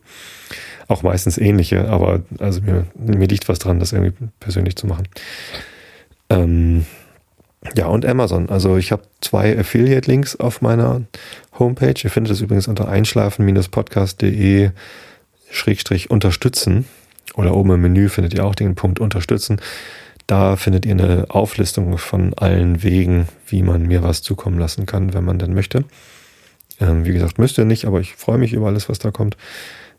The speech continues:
Ähm, und da sind auch Affiliate-Links für Amazon und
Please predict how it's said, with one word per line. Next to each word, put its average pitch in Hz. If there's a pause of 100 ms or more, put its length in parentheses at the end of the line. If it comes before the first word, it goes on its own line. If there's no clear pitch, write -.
(200)
Ähm, 92
und 95
da 95
sind 98
auch 95
Affiliate-Links 95
für 87 (100)
Amazon 90
und 90